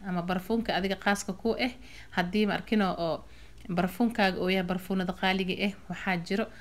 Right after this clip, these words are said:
catuuraad, waxaa jiro oo barfuunada qaaliga oo asliga eh, aa helaysaa suuqa buuxaan,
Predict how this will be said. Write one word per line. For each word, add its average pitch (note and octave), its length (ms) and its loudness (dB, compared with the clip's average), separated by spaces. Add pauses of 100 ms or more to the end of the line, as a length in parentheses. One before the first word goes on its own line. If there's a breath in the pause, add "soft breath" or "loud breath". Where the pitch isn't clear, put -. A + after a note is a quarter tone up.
(240 loud breath)
catuuraad, G3 520 4
waxaa F#3+ 260 0
jiro G#3 220 0
oo F3 120 -2
barfuunada F#3 500 -2
qaaliga F#3 400 0
oo - 80 -4
asliga A3 380 0
eh, A3+ 180 2
aa F3+ 120 0
helaysaa G3+ 440 0
suuqa G#3+ 320 -2
buuxaan, G3+ 420 0